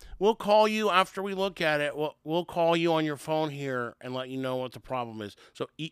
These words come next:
so I called them Friday. I said, "Hey, guys, you've had my computer." Oh, wait a minute. No, not, they had it for ten days as of Friday. So they've had it for about two weeks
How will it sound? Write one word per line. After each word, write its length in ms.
so 200
I 80
called 320
them 140
Friday. 420
I 20
said, 180
"Hey, 300
guys, 540
you've 200
had 220
my 140
computer." 420
Oh, 220
wait 240
a 20
minute. 240
No, 160
not, 300
they 160
had 180
it 80
for 140
ten 260
days 240
as 140
of 100
Friday. 260
So 160
they've 140
had 140
it 80
for 40
about 200
two 200
weeks 640